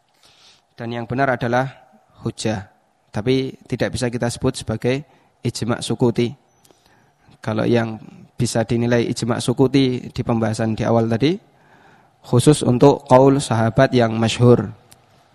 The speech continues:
dan tidak diingkari oleh sahabat yang lain. Sedangkan untuk sahabat yang tidak masyhur, meskipun di sana tidak ada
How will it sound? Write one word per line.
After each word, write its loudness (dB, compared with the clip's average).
dan 2
tidak 0
diingkari 2
oleh 4
sahabat 2
yang 0
lain. 0
Sedangkan 2
untuk -2
sahabat 0
yang -2
tidak -4
masyhur, 2
meskipun 0
di 0
sana 4
tidak 0
ada 2